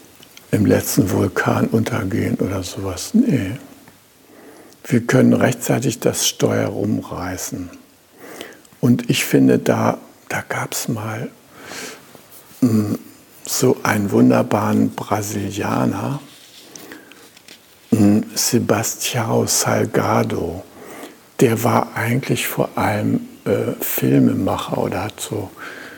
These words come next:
das Elend in der Welt da in Ruanda und wie die Tutsis und Hutus da übereinander hergefallen sind. Der ist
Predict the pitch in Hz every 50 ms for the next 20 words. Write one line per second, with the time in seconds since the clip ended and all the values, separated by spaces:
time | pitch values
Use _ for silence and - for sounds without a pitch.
0 | - - - 117 - - - - - 117 135 131 117 101 - - 107 95 98 95
1 | 98 104 104 104 113 120 117 - - - - - - - - - - - - -
2 | - - 87 82 - - - 113 113 - - - 104 101 110 - 123 110 - -
3 | - - 101 101 - 113 117 107 - - 107 104 113 113 117 - - - - 160
4 | 156 - - - - - 135 107 - - - 113 107 - - - - 143 135 -
5 | - 127 117 - - - - 120 113 - - 101 107 104 101 101 113 107 117 117
6 | 117 107 101 98 104 98 113 - 62 60 58 - - - - - - 53 - 92
7 | - - - - - - - - - - - - - - - 127 123 120 - -